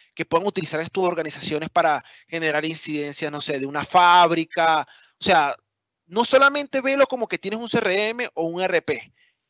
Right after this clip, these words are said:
Tienes un ecosistema en el cual, dependiendo de tus necesidades, se puede explotar para generar soluciones no solamente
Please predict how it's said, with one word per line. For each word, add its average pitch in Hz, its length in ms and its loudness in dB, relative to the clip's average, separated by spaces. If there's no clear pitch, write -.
Tienes 226 220 0
un 247 160 -2
ecosistema 233 1040 0
en 160 140 -8
el 160 160 -4
cual, 165 480 2
dependiendo 180 640 -2
de 233 80 6
tus 208 160 -10
necesidades, 175 720 0
se - 120 -6
puede 165 260 -2
explotar 180 840 0
para 185 260 6
generar 165 440 -4
soluciones 196 680 -2
no 190 160 -8
solamente 214 800 -4